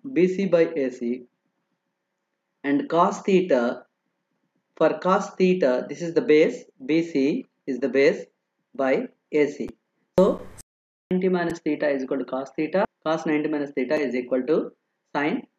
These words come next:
theta. Similarly, we can find a relation between tan theta and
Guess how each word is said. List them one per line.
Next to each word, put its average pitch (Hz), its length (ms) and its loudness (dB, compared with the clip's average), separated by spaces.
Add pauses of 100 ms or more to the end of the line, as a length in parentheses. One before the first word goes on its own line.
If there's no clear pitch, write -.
theta. 120 360 -4 (420)
Similarly, 202 680 2
we 165 140 0
can 165 180 0
find 196 440 -2
a 151 80 2
relation 151 480 2 (480)
between 220 320 0 (480)
tan 208 320 2
theta 143 500 0 (380)
and 202 360 -2